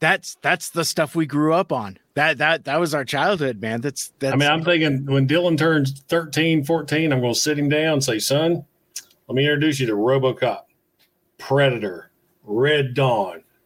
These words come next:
Speaker 1: Yeah.
Speaker 2: Terminator." <laughs>
Speaker 1: Yep. Absolutely. So what is it about, about the Friday the thirteenth franchise that, that, that speaks to you? Why, what, what makes it your jam?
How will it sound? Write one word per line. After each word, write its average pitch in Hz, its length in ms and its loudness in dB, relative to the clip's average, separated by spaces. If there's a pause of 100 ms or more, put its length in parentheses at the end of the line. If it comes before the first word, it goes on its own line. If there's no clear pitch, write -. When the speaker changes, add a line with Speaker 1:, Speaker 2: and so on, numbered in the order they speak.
Speaker 1:
Yeah. - 120 -2
Speaker 2:
Terminator." 131 580 2 (340)
<laughs> - 720 -4 (220)
Speaker 1:
Yep. 151 280 0 (1400)
Absolutely. 117 920 -4 (500)
So 269 300 2
what 254 420 0
is 311 300 0
it 220 300 0
about, 190 540 2 (440)
about 175 340 0
the 170 60 -8
Friday 170 300 2
the 156 60 0
thirteenth 151 420 -2
franchise 135 580 -2
that, 139 280 -2
that, 143 240 -2
that 147 160 -2
speaks - 340 -4
to 143 100 -6
you? 117 120 -2
Why, 147 320 0 (140)
what, 185 360 0
what 196 220 0
makes 208 240 0
it 214 100 -2
your 175 140 2
jam? 131 500 -4